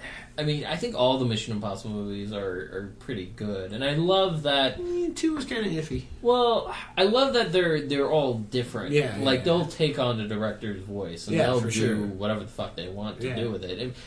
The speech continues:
Speaker 1: it's pretty much just Tom Cruise and whatever the fuck the director wants to make,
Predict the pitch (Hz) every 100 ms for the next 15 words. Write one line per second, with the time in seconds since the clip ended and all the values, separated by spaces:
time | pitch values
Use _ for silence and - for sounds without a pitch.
0 | - - 117 - 160 131 117 - 113 -
1 | 131 110 101 - 117 101 95 98 98 98
2 | 101 104 104 104 104 107 101 95 101 104
3 | - 95 95 92 - - 90 95 -